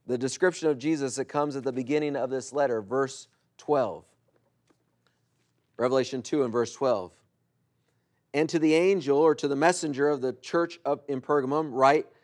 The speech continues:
"The words of him who has the sharp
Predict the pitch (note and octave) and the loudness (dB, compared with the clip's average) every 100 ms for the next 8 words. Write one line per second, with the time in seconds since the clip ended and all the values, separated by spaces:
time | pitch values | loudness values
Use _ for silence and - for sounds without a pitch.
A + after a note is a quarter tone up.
0 | _ _ C3 C3 D3+ F3+ G3 F3+ F#3 D#3+ | _ _ -2 4 8 8 8 6 2 -2
1 | E3+ F3 F3 E3+ - _ - D#3 C#3 D#3 | -2 0 0 -4 -12 _ -6 -4 0 4
2 | E3 E3 D#3+ - - C#3 C3 - D#3 D#3+ | 6 4 -2 -18 -6 -4 -2 0 2 2
3 | - | -2